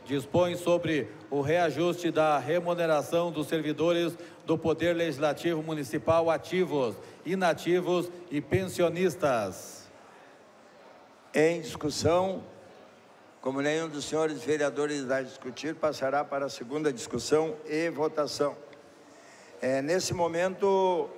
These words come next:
Speaker 2: nós teríamos o período das comunicações e grande expediente. É, consulto aos senhores vereadores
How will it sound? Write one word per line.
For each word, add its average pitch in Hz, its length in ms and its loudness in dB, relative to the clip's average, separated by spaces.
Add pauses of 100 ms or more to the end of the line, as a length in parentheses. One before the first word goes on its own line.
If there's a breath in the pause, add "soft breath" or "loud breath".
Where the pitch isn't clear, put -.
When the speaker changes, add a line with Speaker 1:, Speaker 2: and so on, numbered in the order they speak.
(160)
Speaker 2:
nós 147 840 2 (720)
teríamos 156 520 0
o 156 120 -2
período 151 520 0
das 135 280 0
comunicações 160 880 0
e 160 80 -6
grande 151 240 -6
expediente. - 720 -8 (920 loud breath)
É, 135 240 -2
consulto 156 760 -8
aos 147 140 -4
senhores 147 320 -6
vereadores 151 840 -4